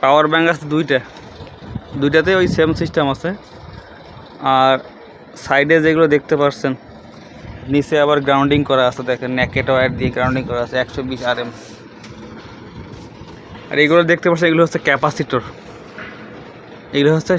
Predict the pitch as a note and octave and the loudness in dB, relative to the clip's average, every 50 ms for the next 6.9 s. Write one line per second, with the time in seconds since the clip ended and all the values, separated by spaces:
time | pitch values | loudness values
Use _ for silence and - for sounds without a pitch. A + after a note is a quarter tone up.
0 | - - - - - D3+ D3 D3+ D#3 D3+ D3+ C#3+ C3 C#3 - - B2+ - B2 A#2 | 0 -4 -8 -4 0 2 2 2 2 2 0 0 0 -2 -4 -4 -6 -4 -6 -6
1 | - - - - - - - - B2 B2+ C#3 D3+ D3+ D3 D#3+ D#3+ D#3 E3 D#3 - | -6 -6 -6 -6 -4 -4 -4 -2 0 2 4 4 4 4 4 4 4 4 2 2
2 | - D3 C#3 C#3+ C#3+ D3 C3+ C3+ C3 B2 - A#2+ - A#2+ A2+ - - - - - | 0 0 0 2 0 0 0 0 -2 -4 -6 -6 -6 -6 -8 -8 -12 -18 -18 -18
3 | - - - - - - - - - - - - - - - C3+ C3+ C#3 C#3+ D3 | -16 -14 -12 -12 -12 -12 -14 -16 -18 -18 -20 -20 -16 -6 -2 0 2 4 4 4
4 | C#3+ D3 C#3 - - C#3+ C#3+ C#3+ - D3+ C#3 D3 D3 - D3 C#3 D3 C#3+ C#3+ C#3 | 4 2 2 0 0 0 0 2 2 2 2 2 0 2 2 2 4 4 4 4
5 | C#3 C#3 C3+ - - C#3+ C#3 - - - C#3 B2 - - - - - - - - | 2 0 -2 -2 -2 -2 -2 0 -2 -2 -2 -2 -4 -8 -14 -18 -18 -16 -16 -16
6 | - - - - - - - - - - - - - E3+ F#3 F3+ D3+ | -18 -20 -20 -20 -18 -16 -16 -16 -16 -16 -12 -8 -4 -2 -2 0 -2